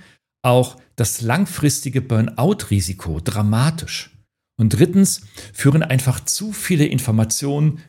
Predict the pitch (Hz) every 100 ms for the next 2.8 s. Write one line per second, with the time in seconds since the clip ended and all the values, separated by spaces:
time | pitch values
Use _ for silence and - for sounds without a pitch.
0 | _ - 131 120 110 - 110 139 147 131
1 | - 101 98 90 110 127 - _ _ _
2 | _ _ 147 214 226 - -